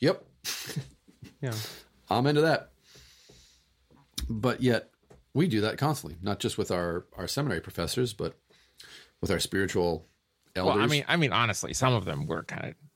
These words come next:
Speaker 2: you know, anyway.
Speaker 1: Oh, hippy dippy baloney, of course. <laughs> Oh yeah, they were
Speaker 2: Maybe
Speaker 1: living in
Speaker 2: more
Speaker 1: the
Speaker 2: so,
Speaker 1: past.
Speaker 2: more so for you, probably, but yeah.
Speaker 1: Well, hundred percent,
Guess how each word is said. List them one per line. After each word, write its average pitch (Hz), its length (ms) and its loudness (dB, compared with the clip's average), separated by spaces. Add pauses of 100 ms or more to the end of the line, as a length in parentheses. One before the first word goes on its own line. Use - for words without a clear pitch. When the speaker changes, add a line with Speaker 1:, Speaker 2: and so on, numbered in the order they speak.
Speaker 2:
you - 100 -10
know, - 100 -10 (340)
anyway. 123 240 -2
Speaker 1:
Oh, 117 40 0
hippy 104 260 0
dippy 110 260 2
baloney, 98 460 -2
of - 80 -14
course. - 320 -4
<laughs> - 60 -20 (2250)
Oh - 100 -4
yeah, 98 180 -2 (180)
they 123 100 2
were 123 60 6
Speaker 2:
Maybe 123 60 4
Speaker 1:
living 135 80 4
in 135 60 6
Speaker 2:
more 120 140 6
Speaker 1:
the 120 60 2
Speaker 2:
so, 135 100 6
Speaker 1:
past. - 220 0 (100)
Speaker 2:
more 135 120 6
so 110 180 2
for 95 140 -6
you, 90 180 -2
probably, - 460 -8
but - 160 -12 (280)
yeah. - 160 -8 (220)
Speaker 1:
Well, 127 140 2
hundred 135 180 6
percent, 92 300 -2